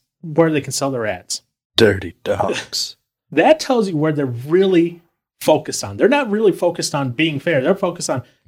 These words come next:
Speaker 1: how can
Speaker 2: Money.
Speaker 1: we get money.
Speaker 2: Greed.
Speaker 1: You know, they, they also put in here, algor-, algor-, ah, A, A, I'm gonna just call it A D, <laughs> 'cause I don't have to keep saying it.
Speaker 2: Uh-huh.
Speaker 1: A D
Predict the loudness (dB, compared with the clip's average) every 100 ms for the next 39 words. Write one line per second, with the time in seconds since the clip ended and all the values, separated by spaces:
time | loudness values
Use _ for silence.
0 | 2 4 4 0 0 -2 -2 -4 -4 -8
1 | _ _ _ _ 4 6 6 2 -2 -8
2 | -16 -18 _ _ _ 2 4 4 2 0
3 | 2 2 2 0 -2 0 0 0 -2 -2
4 | -6 _ _ 0 2 2 0 -4 -6 _
5 | 0 2 2 0 -2 -6 -14 -10 2 4
6 | 4 2 0 -2 -2 -2 -2 -6 _ _
7 | _ 2 4 2 -2 -6 -4 -2 -2 -2
8 | -4 -2 -2 0 -4 -6 -12 -12 -8 -6
9 | -4 -2 -2 -4 -6 -2 0 0 -2 -6
10 | -4 -2 -2 -4 -8 -6 0 0 0 0
11 | 0 0